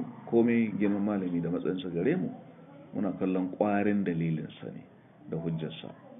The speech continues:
Hadisi ya inganta, Albani ya inganta hadisin Abdullah ibn Busra, amma wasu sun ce shazi ne. Aƙalla abin da za ka ce an samu kai kawo kan ingancin hadisi. Shi ko wanda ke cikin Bukhari da Muslim, hadisin da muka ji,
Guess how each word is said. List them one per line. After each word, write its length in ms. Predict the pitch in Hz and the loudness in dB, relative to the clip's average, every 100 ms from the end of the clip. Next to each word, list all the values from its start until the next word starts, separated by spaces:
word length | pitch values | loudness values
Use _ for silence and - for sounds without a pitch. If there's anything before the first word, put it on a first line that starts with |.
| - - - - | -20 -20 -18 -10
Hadisi 360 | 85 107 - | -6 -4 0
ya 100 | 95 78 | 0 2
inganta, 320 | 87 80 78 | 0 0 0
Albani 320 | 78 85 87 | 0 0 0
ya 60 | 82 | 0
inganta 360 | 98 82 80 80 | 0 0 -4 -6
hadisin 480 | 76 85 82 73 - | -4 -4 -4 -8 -6
Abdullah 260 | 78 80 80 | -4 -4 -4
ibn 240 | 76 73 | -4 -6
Busra, 380 | 82 - 110 120 - - - - - - | -6 -4 -6 -6 -10 -16 -20 -20 -14 -4
amma 240 | 82 82 | 2 4
wasu 240 | 82 82 - | 4 2 -4
sun 120 | 82 | -6
ce 160 | 82 82 - | -4 -6 -4
shazi 420 | 87 90 80 87 85 | -2 -2 0 0 0
ne. 140 | - - - - - | -2 -10 -20 -10 -2
Aƙalla 480 | 90 - 131 110 95 | 0 6 8 8 6
abin 160 | 104 | 2
da 80 | 92 | 2
za 160 | 87 82 | 2 -2
ka 120 | 80 | -4
ce 220 | - 80 78 - - - - - | -6 -6 -6 -14 -20 -20 -10 -4
an 140 | 98 | -2
samu 240 | 90 85 82 | 0 -2 0
kai 160 | 90 | -2
kawo 240 | 82 80 80 | -2 -2 -2
kan 120 | 90 | -2
ingancin 400 | 76 78 80 80 - | -2 -2 -2 -4 -6
hadisi. 320 | - - - - - - - - - | -6 -8 -12 -16 -16 -16 -14 -14 0
Shi 100 | 113 | 4
ko 100 | 110 | 8
wanda 160 | 110 98 | 8 8
ke 160 | 85 | 2
cikin 320 | 82 - 107 90 | -2 2 4 4
Bukhari 400 | - 98 98 98 | 2 4 4 6
da 60 | 87 | 4
Muslim, 440 | 95 107 95 92 - - - - - - | 2 4 4 2 -6 -18 -20 -16 -14 -4
hadisin 420 | 90 98 95 95 85 | 2 4 4 4 2
da 60 | |
muka 240 | 85 90 87 | 2 2 0
ji, 320 | 82 90 | -2 -4